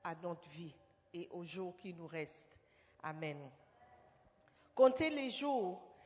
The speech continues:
La parole de Dieu nous demande de compter nos jours,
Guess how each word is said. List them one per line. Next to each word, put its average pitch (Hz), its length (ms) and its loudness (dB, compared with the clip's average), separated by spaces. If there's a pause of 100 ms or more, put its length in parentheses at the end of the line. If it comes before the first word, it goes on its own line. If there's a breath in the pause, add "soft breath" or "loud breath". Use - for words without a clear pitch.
(220 loud breath)
La 220 160 6
parole 254 460 6
de 240 120 -2
Dieu 247 480 4
nous 262 320 2
demande 214 540 2 (500)
de 190 160 -2
compter 208 480 -4
nos 202 180 -2
jours, 170 380 -8